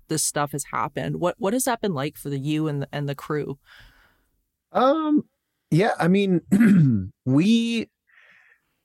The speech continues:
Speaker 2: that's my favorite part of it, um, is, is getting out and experiencing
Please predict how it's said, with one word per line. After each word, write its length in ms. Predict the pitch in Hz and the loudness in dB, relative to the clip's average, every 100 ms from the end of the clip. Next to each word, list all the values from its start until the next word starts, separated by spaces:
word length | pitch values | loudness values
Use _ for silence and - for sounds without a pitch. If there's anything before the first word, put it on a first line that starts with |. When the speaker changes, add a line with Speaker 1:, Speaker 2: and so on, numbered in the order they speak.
| - | 0
Speaker 2:
that's 280 | 208 240 | 0 2
my 120 | 240 226 | 0 0
favorite 440 | - 180 151 - _ _ _ | 0 0 0 -4 _ _ _
part 300 | - 113 120 | -6 -4 -2
of 80 | 180 | -2
it, 180 | 220 - _ _ - | -4 -6 _ _ -6
um, 360 | 131 113 107 107 | -4 -2 -2 -4
is, 420 | 123 117 98 - _ _ - | -2 -2 -4 -8 _ _ -4
is 320 | 113 101 - - | -2 -2 -4 -4
getting 240 | 113 104 | -4 -2
out 180 | 101 101 | -4 -6
and 80 | 101 | -8
experiencing 840 | - - 101 110 120 127 127 131 | -8 -6 -2 -2 -2 -2 -2 -2